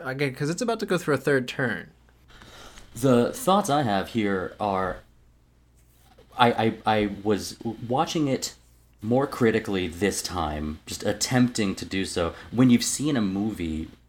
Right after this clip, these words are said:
Speaker 2: over fifty times in your life, I'm just guessing at that, but when you've seen it this many times and, and you're kind of used to it, watching it with a more critical eye, I think I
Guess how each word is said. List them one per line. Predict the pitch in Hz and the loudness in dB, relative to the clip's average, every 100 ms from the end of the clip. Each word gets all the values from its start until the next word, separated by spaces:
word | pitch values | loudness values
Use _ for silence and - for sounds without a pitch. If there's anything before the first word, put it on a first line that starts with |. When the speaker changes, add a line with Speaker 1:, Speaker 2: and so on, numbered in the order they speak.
| - | -8
Speaker 2:
over | 85 85 92 | -6 -4 -6
fifty | - 95 87 - | -8 -6 -6 -8
times | 80 82 80 82 78 | -10 -6 -4 -4 -4
in | 78 | -4
your | 73 | -6
life, | 76 76 - - | -6 -8 -10 0
I'm | 101 101 | 2 2
just | 104 - | 0 -2
guessing | - 90 90 90 85 87 - | -4 -2 0 -2 -8 -12 -16
at | - - | -16 -10
that, | 82 - - - - | -10 -10 -16 -20 -8
but | - | -2
when | 110 104 | 0 0
you've | 101 | -2
seen | - 151 | -2 0
it | 120 | 0
this | 113 - | -2 -4
many | 104 98 | -4 -4
times | 98 95 92 90 - - - | -4 -6 -6 -8 -12 -18 -12
and, | - 92 82 | -6 -6 -4
and | 95 87 | -6 -4
you're | 92 | -4
kind | 110 104 | -2 -2
of | 85 | -2
used | 87 - | -4 -4
to | 90 | -4
it, | 82 | -2
watching | 92 110 117 117 | 0 0 2 0
it | |
with | 98 | 0
a | 92 | -2
more | 95 | -4
critical | 92 101 87 87 85 | -6 -6 -8 -4 -4
eye, | 82 80 - - - - | -4 -6 -14 -20 -10 -6
I | 101 | -6
think | - 165 214 - _ _ - _ _ _ _ - | -4 -2 -2 -6 _ _ -20 _ _ _ _ -2
I | 113 113 110 | 0 2 0